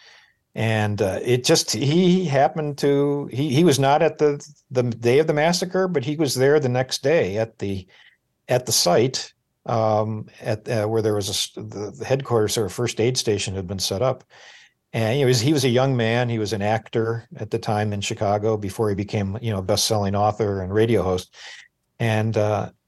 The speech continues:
so in my book, The Oral History, he's, he has a rather prominent role.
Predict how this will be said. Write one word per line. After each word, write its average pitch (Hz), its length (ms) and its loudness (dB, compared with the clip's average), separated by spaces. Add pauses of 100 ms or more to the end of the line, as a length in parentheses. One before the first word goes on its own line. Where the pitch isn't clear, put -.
(320)
so 127 240 4
in 135 240 4
my 127 300 4
book, 175 400 2
The 117 180 0
Oral 120 220 2
History, 107 460 -4
he's, 120 500 -2
he 120 180 0
has 123 220 4
a 104 40 2
rather 104 300 2
prominent 98 460 -4
role. 113 440 0